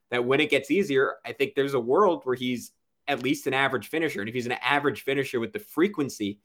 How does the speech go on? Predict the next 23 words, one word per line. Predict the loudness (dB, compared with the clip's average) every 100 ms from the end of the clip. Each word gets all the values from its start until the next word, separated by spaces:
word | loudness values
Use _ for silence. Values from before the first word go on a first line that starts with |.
| _ _
that | 4
he | 4
gets | 4 -2
to | -4
the | -2
rim, | -2 -2 -4 -8 _ _ 0
uh, | 4 4
you're | 2 0
talking | 2 0 2
about | 2 4
an | 6
all-star. | 4 2 -4 -6
So | -4 0 2 2
the, | 0 0
I, | 0
I | -2 -2
think | -2 0
there | 2
is | 2 2
a |
world | 0 0 0
where, | -2 -2 -4
where | -4 -4